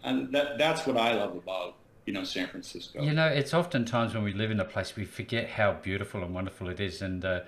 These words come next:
Speaker 2: just as a reminder, it is absolutely a beautiful place. And I think, is it, is it Maverick Surf Beach is just down the way?
Speaker 1: It is, yeah. I mean, that is, uh, um, you know, probably fifteen minutes south of us.
Speaker 2: Yeah, wow.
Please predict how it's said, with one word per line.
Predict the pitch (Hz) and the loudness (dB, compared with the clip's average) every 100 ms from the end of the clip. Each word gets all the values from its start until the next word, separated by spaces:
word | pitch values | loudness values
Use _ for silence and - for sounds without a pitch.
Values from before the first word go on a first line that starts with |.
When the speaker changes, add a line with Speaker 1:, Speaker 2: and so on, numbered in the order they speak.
| - - | -12 -4
Speaker 2:
just | 123 110 | -2 0
as | 107 95 | 0 0
a | |
reminder, | 95 92 98 98 90 | -2 2 4 2 2
it | 90 | -2
is | 98 | 0
absolutely | 101 92 101 87 | 0 0 -4 -6
a | 80 - | -8 -8
beautiful | 98 98 - 87 | -4 -2 -4 -2
place. | 107 90 - | 0 0 2
And | 117 | 2
I | 117 | 4
think, | 202 208 139 | 2 2 2
is | 113 | 2
it, | - | 2
is | 135 123 | 2 0
it | 87 | 2
Maverick | 101 131 160 - | 4 4 2 -6
Surf | - - 139 - | -6 -2 -2 -2
Beach | 165 165 160 | -4 -4 -6
is | - | -6
just | 151 - 156 | -6 -4 0
down | 147 | 2
the | 139 | 2
way? | 143 214 262 - - - - - - - - | 0 -2 -8 -16 -20 -20 -20 -20 -20 -20 -4
Speaker 1:
It | 165 175 | 4 6
is, | 139 98 - - 131 | 6 4 0 -2 0
yeah. | 147 170 139 120 107 - | 2 4 4 2 -2 2
I | 131 | 6
mean, | 127 120 | 6 4
that | 135 156 170 - | 2 0 -2 -4
is, | 135 127 127 120 117 113 - - 120 | 2 4 4 2 -2 -6 -10 -6 0
uh, | 113 107 101 90 - - | 2 2 0 -6 -8 -2
um, | 107 107 107 104 101 104 98 92 - - - - | 0 0 0 0 -2 -2 -4 -6 -8 -16 -18 -4
you | 120 | -2
know, | 107 - | 0 -2
probably | - 127 147 143 107 110 107 104 101 98 - - - - - - - - - - | 2 4 4 4 2 0 0 -2 -4 -8 -18 -20 -20 -20 -16 -12 -12 -12 -8 -2
fifteen | 147 - 139 127 | 0 6 6 8
minutes | 123 117 - | 4 2 0
south | 123 123 | 2 2
of | 113 - | 0 -2
us. | - - - | -4 -8 -8
Speaker 2:
Yeah, | 95 90 | -4 -2
wow. | 82 85 85 | 0 2 2